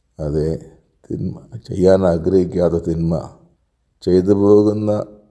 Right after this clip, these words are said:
സ്ഥിതിയിൽ നിന്ന് കരകയറുന്നതിനുള്ള ഏറ്റവും നല്ല മാർഗമാണ് ചെയ്യാൻ ആഗ്രഹിക്കുന്ന സുഹൃതങ്ങൾ അഭ്യസിക്കുന്നതിൽ കൂടുതൽ ശ്രദ്ധിക്കുക എന്നത്. ഈ ഉദ്ദേശത്തോടെയാണ് ഇന്നത്തെ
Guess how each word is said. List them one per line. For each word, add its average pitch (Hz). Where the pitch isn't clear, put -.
സ്ഥിതിയിൽ 90
നിന്ന് 78
കരകയറുന്നതിനുള്ള 90
ഏറ്റവും 85
നല്ല 80
മാർഗമാണ് 78
ചെയ്യാൻ 85
ആഗ്രഹിക്കുന്ന 92
സുഹൃതങ്ങൾ 78
അഭ്യസിക്കുന്നതിൽ 80
കൂടുതൽ 82
ശ്രദ്ധിക്കുക 85
എന്നത്. 67
ഈ 135
ഉദ്ദേശത്തോടെയാണ് 87
ഇന്നത്തെ 87